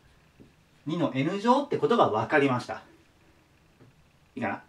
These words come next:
で、さっきはこれを戻したらいけたんですけど、これ戻しても使えないんで、だから今度二についてもやります。で、同じように二について。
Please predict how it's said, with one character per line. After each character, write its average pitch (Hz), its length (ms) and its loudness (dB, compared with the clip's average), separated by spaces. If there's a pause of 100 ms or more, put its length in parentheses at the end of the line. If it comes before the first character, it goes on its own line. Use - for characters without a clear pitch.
(140)
で、 214 120 4
さ 392 160 8
っ 392 160 0
き 196 120 2
は 226 180 10
こ 196 160 8
れ 247 100 8
を 233 100 6
戻 359 300 8
し - 80 -2
た 320 100 6
ら 131 60 6
い 135 80 2
け 214 80 4
た 233 120 6
ん 185 60 4
で 135 80 6
す - 80 -4
け 139 80 6
ど、 131 120 6
こ 330 120 6
れ 302 80 6
戻 427 280 12
し - 40 6
て - 80 8
も 277 80 4
使 381 320 4
え - 20 6
な 330 120 8
い - 100 8
ん 233 40 6
で、 127 260 2 (320)
だ 202 100 10
か 311 60 6
ら 277 100 8
今 254 160 8
度 139 100 6
二 156 300 6
に 254 140 8
つ 170 100 2
い 135 60 4
て 113 80 6
も 104 60 -2
や 104 100 -2
り 101 100 -6
ま 95 160 -8
す。 - 180 -20 (2000)
で、 208 60 -6
同 214 200 2
じ 220 60 -4
よ 208 100 4
う 190 60 0
に 165 120 -2
二 170 220 0
に - 180 0
つ 151 160 -4
い 123 80 -2
て。 - 180 -12